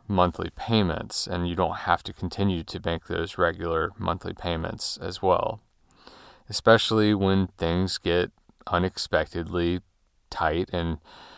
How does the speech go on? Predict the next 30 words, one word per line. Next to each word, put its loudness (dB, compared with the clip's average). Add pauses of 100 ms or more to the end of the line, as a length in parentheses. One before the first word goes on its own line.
(260)
challenging 6
financially 2
for -4
you. -6 (600)
And 2
if -2
I'm 10
talking 8
to 0
someone 6
who 2
is 0
shopping 6
for 0
a 0
car 8 (460)
that 0
has 4
higher 8
mileage, 4 (240)
that's 0
already 6 (540)
out 10
of -2
warranty, 2
it's -6
a -6
little 2
bit 0
older, 4